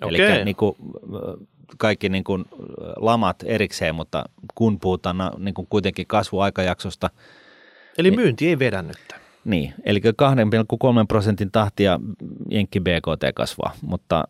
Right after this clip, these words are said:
Speaker 2: mutta tota, osakemarkkinat on siis tuottanut sen neljäsataaseitsemänkymmentä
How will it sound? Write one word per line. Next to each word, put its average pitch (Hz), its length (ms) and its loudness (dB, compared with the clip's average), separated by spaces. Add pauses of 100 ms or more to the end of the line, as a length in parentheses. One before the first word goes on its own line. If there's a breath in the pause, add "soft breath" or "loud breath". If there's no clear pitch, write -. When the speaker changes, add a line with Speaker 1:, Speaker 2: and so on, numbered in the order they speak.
Speaker 2:
mutta 87 240 0
tota, 82 340 2
osakemarkkinat 85 840 0
on 80 100 0
siis 78 260 -6 (300)
tuottanut 82 420 0
sen 87 140 0
neljäsataaseitsemänkymmentä 80 1000 -2